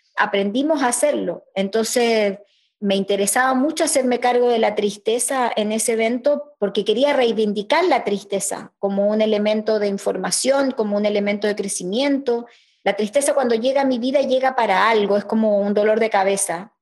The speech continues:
Cuando llega un dolor de cabeza también llega para algo, para mostrarme algo,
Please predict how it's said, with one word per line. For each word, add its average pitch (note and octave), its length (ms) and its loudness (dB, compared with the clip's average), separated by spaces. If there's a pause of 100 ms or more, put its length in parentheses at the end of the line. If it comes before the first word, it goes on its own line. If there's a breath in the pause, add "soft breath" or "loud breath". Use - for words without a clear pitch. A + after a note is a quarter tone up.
Cuando F#3+ 240 0
llega A3+ 220 2
un C4 80 2
dolor B3 220 2
de B3 100 0
cabeza B3 460 2
también B3+ 420 2
llega A#3 280 2
para G3 280 2
algo, F3 340 0
para F#3 220 0
mostrarme B3 800 0
algo, F#3 500 -2